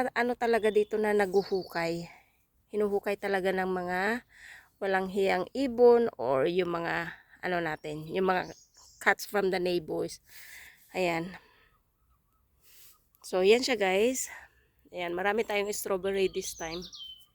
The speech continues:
Puro strawberry. Ito rin yung isang kalaban ko, guys, dito. Mm.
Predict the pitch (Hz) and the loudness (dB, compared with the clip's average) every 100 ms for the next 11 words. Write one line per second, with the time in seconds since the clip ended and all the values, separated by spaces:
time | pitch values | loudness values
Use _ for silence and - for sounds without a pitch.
0 | _ _ _ _ _ _ 190 190 - - | _ _ _ _ _ _ -4 -4 -4 -4
1 | 190 180 170 165 175 _ - 240 254 247 | -4 -4 -6 -8 -14 _ -2 4 6 6
2 | 233 233 220 214 208 190 190 190 190 175 | 2 0 -2 0 2 4 2 -2 -4 -6
3 | 175 170 165 151 160 160 _ _ _ _ | -6 -8 -10 -10 -12 -18 _ _ _ _
4 | _ _ _ _ _ _ _ - - - | _ _ _ _ _ _ _ -20 -18 -18